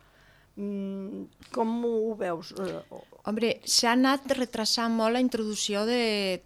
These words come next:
Speaker 2: de la, de la masticació, no? Perquè als pares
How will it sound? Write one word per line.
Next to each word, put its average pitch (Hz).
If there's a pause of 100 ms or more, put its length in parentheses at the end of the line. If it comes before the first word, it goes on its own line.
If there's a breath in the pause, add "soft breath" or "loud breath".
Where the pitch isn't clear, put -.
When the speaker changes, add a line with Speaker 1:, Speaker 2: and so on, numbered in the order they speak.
Speaker 2:
de 175
la, 175
de 165
la 165
masticació, 170
no? 180
Perquè 220
als 196
pares 254